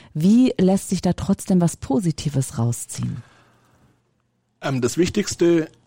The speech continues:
Speaker 2: ist es, dass man sich bewusst ist,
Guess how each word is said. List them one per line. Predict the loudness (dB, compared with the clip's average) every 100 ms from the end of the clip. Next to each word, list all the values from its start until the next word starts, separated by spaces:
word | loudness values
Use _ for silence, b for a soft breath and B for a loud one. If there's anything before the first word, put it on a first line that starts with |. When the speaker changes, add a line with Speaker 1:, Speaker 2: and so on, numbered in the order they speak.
| -10
Speaker 2:
ist | -4 -2
es, | -2 -6 _ _ _ _ _ _ _
dass | -6 -4
man | -2 -2
sich | -2 -2 -2
bewusst | -2 0 0 -2 -4
ist, | -4 -4 -14